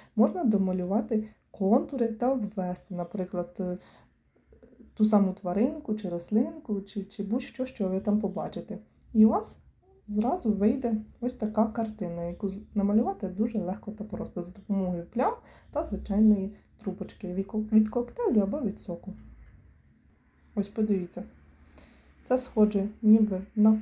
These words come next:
кущ. Ось можна домалювати деякі деталі, наприклад, гілочки або листочки. Можна домалювати ще, наприклад, метелика десь збоку або травичку.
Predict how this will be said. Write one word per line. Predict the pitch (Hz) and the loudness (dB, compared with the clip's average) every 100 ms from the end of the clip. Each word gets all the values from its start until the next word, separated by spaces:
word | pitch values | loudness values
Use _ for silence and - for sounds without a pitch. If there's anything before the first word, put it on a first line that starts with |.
| - | -2
кущ. | 170 190 - - _ | -10 -8 -10 -18 _
Ось | 330 339 | -10 0
можна | 214 196 190 | 0 0 -2
домалювати | 180 185 180 175 - | -2 -2 -2 -4 -4
деякі | 185 180 175 208 | -4 -6 -6 -8
деталі, | - - - 208 262 247 220 | -8 -8 0 2 4 6 8
наприклад, | 208 208 202 - 180 | 6 4 -6 -6 -8
гілочки | 180 180 - 294 | -8 -10 -10 -6
або | 277 190 | -4 -4
листочки. | 170 - - 202 269 269 - 220 - - - - _ _ _ _ _ - | -6 -10 -4 0 0 0 -6 -6 -6 -20 -20 -20 _ _ _ _ _ -2
Можна | 262 254 | 2 6
домалювати | 214 208 202 196 196 196 | 8 8 6 4 2 -2
ще, | - 190 | -6 -6
наприклад, | 185 190 196 175 | -4 -4 -4 -6
метелика | 175 - 214 302 277 254 | -6 -2 0 2 2 0
десь | 220 214 196 | 0 2 2
збоку | 196 202 196 - | 0 -2 -2 -4
або | 180 180 | -6 -6
травичку. | - - 160 175 262 320 - | -10 -8 -4 0 0 0 -2